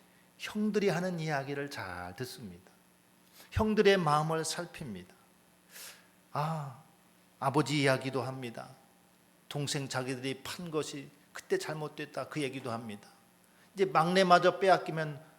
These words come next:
연로하신 우리 아버지는 진짜 돌아가실 텐데, 이런 걱정의 이야기를 형들끼리 하는 겁니다. 그것을 요셉이 다 듣죠. 그러다가 그 욕, 그 감정을 막 주체하지 못하고 그 궁정에서 요셉이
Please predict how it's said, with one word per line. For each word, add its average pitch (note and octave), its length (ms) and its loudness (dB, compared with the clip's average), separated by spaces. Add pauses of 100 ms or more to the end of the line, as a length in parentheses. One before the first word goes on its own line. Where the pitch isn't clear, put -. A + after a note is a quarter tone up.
(500)
연로하신 C#3+ 460 2
우리 C3 180 -2
아버지는 A#2+ 340 -4
진짜 B2 280 -6
돌아가실 A2+ 440 -4
텐데, F#2+ 440 -14
이런 F3+ 240 -2
걱정의 D#3+ 520 -6
이야기를 C3+ 540 -6 (280)
형들끼리 D#3 500 -10
하는 D#3+ 240 -12
겁니다. E2+ 400 -10 (220)
그것을 F3+ 540 -2 (220)
요셉이 A2+ 480 -6
다 F2+ 480 -8
듣죠. F#2 640 -12
그러다가 F#3+ 420 0
그 F3+ 460 0 (560)
욕, C#3+ 320 -8 (100)
그 C3 440 -10
감정을 C#3 720 0
막 A2 240 -8
주체하지 E3 440 2
못하고 A2+ 840 -10 (220)
그 F3 160 -4
궁정에서 C#3 540 -4
요셉이 A#2 500 -6